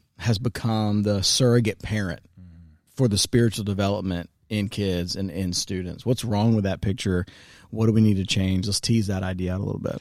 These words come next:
Speaker 2: Well, the question that was proposed to me is by a guy that was, uh,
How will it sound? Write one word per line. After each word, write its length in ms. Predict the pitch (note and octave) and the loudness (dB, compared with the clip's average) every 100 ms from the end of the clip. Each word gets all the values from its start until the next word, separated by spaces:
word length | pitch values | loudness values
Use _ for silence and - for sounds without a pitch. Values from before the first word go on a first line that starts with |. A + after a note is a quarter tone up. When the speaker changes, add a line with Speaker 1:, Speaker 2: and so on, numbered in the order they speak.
| - | 2
Speaker 2:
Well, 120 | B2+ | 4
the 80 | A2 | 6
question 540 | - B2 D3 - B2 G#2 | 4 6 6 6 4 4
that 180 | G#2 F#2+ | 4 2
was 140 | F#2 | 0
proposed 520 | - F#2 G#2+ G#2+ - | 0 2 4 4 2
to 60 | F#2+ | 0
me 220 | F#2 F2+ | 0 0
is 140 | F2+ F2 | 0 0
by 260 | F#2 F2+ | 0 0
a 20 | F2 | 0
guy 440 | F2+ F2+ F2 F2 | -2 0 0 -2
that 180 | F2 F2 | -2 -4
was, 340 | E2+ E2+ - - _ | -4 -6 -8 -12 _
uh, 300 | F2 E2 D#2+ | -6 -4 -6